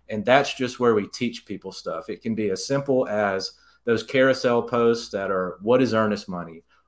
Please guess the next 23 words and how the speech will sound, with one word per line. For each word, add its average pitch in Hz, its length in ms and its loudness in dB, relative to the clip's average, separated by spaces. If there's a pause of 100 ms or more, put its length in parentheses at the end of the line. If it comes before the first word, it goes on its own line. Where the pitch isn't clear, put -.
or 101 300 2
"Who 131 160 2
gets 123 220 -2
paid 117 280 0
at 101 120 0
the 104 80 -6
closing 98 380 -2
table?" 90 380 -8
I 123 120 6
could 131 240 -4
think 123 220 -2
of 92 160 -2
fifteen 135 720 -2
blogs 98 720 2 (340)
from 107 160 0
the 98 100 -2
first 127 400 2
page 95 420 -2
of 98 200 -6
a 95 60 -4
residential 104 560 0
sales 95 340 -4
contract. 87 680 -8